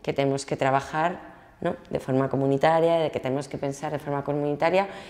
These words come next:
y que tenemos que gestionar, tenemos que pensar en unas formas, otras formas de gestión de nuestros espacios comunes, que son los más comunes, el espacio público de las ciudades, ¿no?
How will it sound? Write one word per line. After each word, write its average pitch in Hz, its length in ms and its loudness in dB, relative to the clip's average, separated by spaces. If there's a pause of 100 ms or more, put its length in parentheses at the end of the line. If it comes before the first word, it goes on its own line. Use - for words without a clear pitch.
(100)
y 147 100 2
que 156 120 4
tenemos 170 260 2
que - 100 -6
gestionar, 156 640 -4 (180)
tenemos 147 200 -2
que - 80 -4
pensar 156 300 -2 (280)
en 151 80 4
unas 151 120 4
formas, 147 380 -2 (500)
otras 175 280 2
formas 170 300 -2
de 165 60 -4
gestión 190 580 0 (840)
de 156 500 0 (180)
nuestros 156 520 2
espacios - 540 -6
comunes, 117 540 -2 (800)
que - 120 -4
son 123 380 0 (120)
los 107 120 -2
más 107 160 0
comunes, 131 460 0 (180)
el 107 100 0
espacio 113 300 -4
público 110 400 -2 (420)
de 120 80 -2
las 104 140 -2
ciudades, - 560 -8
¿no? 175 140 -4